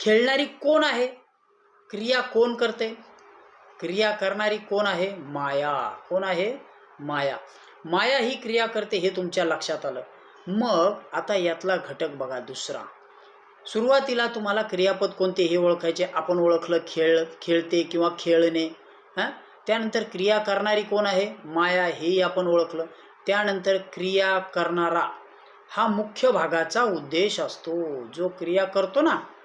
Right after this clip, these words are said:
तो असतो उद्देश. मग हा क्रिया करणारा उद्देश कोण आहे? आपण दोन टप्पे पाहिलेत, उद्देश आणि विधेयक.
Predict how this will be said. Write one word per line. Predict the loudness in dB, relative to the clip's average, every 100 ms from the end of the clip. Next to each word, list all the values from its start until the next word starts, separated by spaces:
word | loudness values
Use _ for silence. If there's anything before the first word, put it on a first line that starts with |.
| -20 -20 -20 -12 2
तो | 2
असतो | 4 2
उद्देश. | 2 2 -4 -6 -6 -8 -10 -18 -20 -10 -2
मग | 0
हा | 0
क्रिया | -2 -4 -2 0 0
करणारा | -2 0 2 2
उद्देश | 0 2 2 2
कोण | -2 0
आहे? | 2 2 0 -2 -12 -20 -20 -14
आपण | -2 0
दोन | 4 2 2
टप्पे | 0 2
पाहिलेत, | 4 4 2 0 -4 -20 -14 -10
उद्देश | 0 2 2
आणि | 0 -2
विधेयक. | 0 2 0 -2